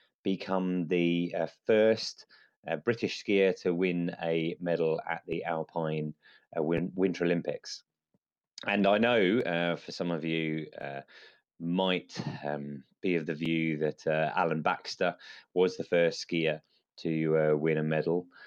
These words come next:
Uh, and he, you know, did come third in his race back in Salt Lake City, I think it was. But sadly, um, you know, rules is rules, and, uh, that one was not an official medal. So Izzy Atkin, the first British skier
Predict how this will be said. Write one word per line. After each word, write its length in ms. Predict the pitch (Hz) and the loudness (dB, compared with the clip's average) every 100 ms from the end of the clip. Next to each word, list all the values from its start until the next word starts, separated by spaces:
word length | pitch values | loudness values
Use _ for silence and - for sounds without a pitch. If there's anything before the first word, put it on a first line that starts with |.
| - - - | -20 -18 -6
Uh, 60 | 80 | -2
and 340 | 80 80 80 | -2 -2 -2
he, 240 | 78 78 - - | 0 -2 -8 -4
you 100 | 82 | -2
know, 60 | |
did 240 | 78 123 - | 0 0 2
come 200 | 104 92 | 0 2
third 280 | 117 113 110 | 4 4 4
in 40 | |
his 220 | 113 117 | 2 4
race 340 | 123 127 123 - | 4 4 0 -2
back 280 | 107 - | -4 -2
in 120 | 107 98 | -2 -2
Salt 220 | 110 92 | -2 0
Lake 220 | 95 - | 0 -2
City, 280 | 95 - 95 | -6 -2 -2
I 40 | |
think 240 | 95 92 95 | -2 -4 -2
it 120 | - | 2
was. 300 | 98 101 - - - - | 2 2 -2 -16 -12 -2
But 180 | 90 - | -2 0
sadly, 840 | 104 98 87 90 92 90 90 - | 0 0 2 4 4 4 0 -4
um, 600 | 78 80 80 82 80 80 - - | -4 -2 -2 -4 -4 -8 -14 -16
you 280 | - 76 87 | -16 -10 -2
know, 100 | 87 | 0
rules 420 | 95 117 147 127 | 2 4 4 4
is 140 | 131 123 | 4 4
rules, 420 | 175 160 202 196 - | 6 8 6 4 0
and, 340 | 117 120 120 120 | 2 4 4 6
uh, 240 | 117 113 - - _ | 4 2 -2 -18 _
that 160 | 135 123 | -6 0
one 160 | 120 120 | 2 2
was 160 | 101 | 0
not 200 | 131 92 | 0 0
an 80 | 101 | -2
official 380 | 87 101 - 87 | -2 -2 -2 -2
medal. 400 | 92 92 98 95 - | 0 2 0 -4 -4
So 220 | 92 87 110 | -2 0 0
Izzy 240 | 120 123 | 0 0
Atkin, 380 | 110 - 82 80 | 0 -4 -6 -6
the 60 | |
first 340 | - 113 107 - | 0 2 2 0
British 340 | 120 - - | -4 -4 -10
skier 260 | 95 87 | -4 -2